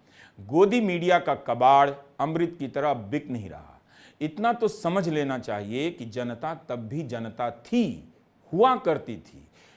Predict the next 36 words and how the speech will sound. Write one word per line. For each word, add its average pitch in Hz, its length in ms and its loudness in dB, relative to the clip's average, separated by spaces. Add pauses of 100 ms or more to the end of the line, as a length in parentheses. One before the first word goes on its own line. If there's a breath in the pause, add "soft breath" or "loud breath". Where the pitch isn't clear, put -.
(160 soft breath)
तब 175 80 4
भी 170 340 0
जागा 135 440 2
करती 104 420 -8
थी, 143 220 -12
जब 139 320 -8
टीवी 214 320 -2
नहीं 196 260 -2
था, 170 360 -8 (400 soft breath)
इंटरनेट 139 680 -2
नहीं 190 240 -2
था, 160 340 -8 (300 soft breath)
बल्कि 131 300 -4
इतिहास 185 460 -4
उठाकर 185 460 -2
देखिए, 143 420 -4
उस 147 180 -2
दौर 151 440 6
में 135 260 -2
भी 98 420 -8 (380 soft breath)
जनता 143 540 0
ने 208 140 -2
बड़े-बड़े 147 640 0
बदलाव 113 560 -2
किए 196 320 -2
हैं। - 320 -8 (320 soft breath)
इसलिए 226 400 0
सरकार 147 640 2
को 214 220 2
लगाम 147 580 2
लगाने 120 520 -2
की, 156 200 -8
फालतू 151 640 0
की 190 220 -4
नजरों 135 520 -2
से 113 380 -8